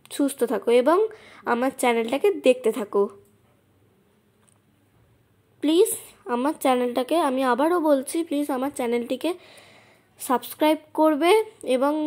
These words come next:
রেসিপিগুলো লাইক করবে, কমেন্ট করবে, শেয়ার করবে এবং ভিডিওগুলো পুরোপুরি দেখবে। দেখতে পাচ্ছ আমার হয়ে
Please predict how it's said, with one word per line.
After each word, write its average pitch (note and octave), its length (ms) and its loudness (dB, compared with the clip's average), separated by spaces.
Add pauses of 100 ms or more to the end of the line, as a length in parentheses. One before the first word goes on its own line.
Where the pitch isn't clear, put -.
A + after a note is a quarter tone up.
(140)
রেসিপিগুলো C#4+ 640 0 (440)
লাইক A3+ 300 0 (100)
করবে, C4 260 2 (160)
কমেন্ট A3+ 360 0
করবে, C4 200 2 (140)
শেয়ার D#4+ 200 2 (100)
করবে G#3+ 260 4 (480)
এবং B3+ 280 2 (300)
ভিডিওগুলো C#4 580 0 (440)
পুরোপুরি B3+ 380 2 (160)
দেখবে। G3 300 2 (1200)
দেখতে D4+ 260 -4
পাচ্ছ D#4 200 -2 (800)
আমার C4+ 220 0
হয়ে C4 180 2